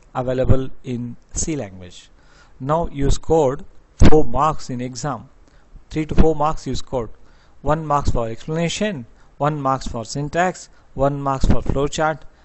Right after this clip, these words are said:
and it may give you some more marks. You are getting appreciation from the evaluators or the teacher's side,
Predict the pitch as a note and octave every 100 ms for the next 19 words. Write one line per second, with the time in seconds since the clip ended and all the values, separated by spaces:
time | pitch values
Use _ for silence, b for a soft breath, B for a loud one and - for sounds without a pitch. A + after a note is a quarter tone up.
0 | b - A#2+ A#2 A#2 A#2 - D#3 - D#3
1 | C3 B2 A#2+ - B2 B2 A2 A#2 B2+ A#2+
2 | - B2 A#2 B2+ C#3 B2 - D#3 - C3+
3 | C3+ A#2+ C#3+ C3+ C3+ C3+ C#3+ C#3+ B2 B2
4 | - A#2 A2+ G#2+ C#3+ C3+ B2+ A2+ - D3+
5 | C#3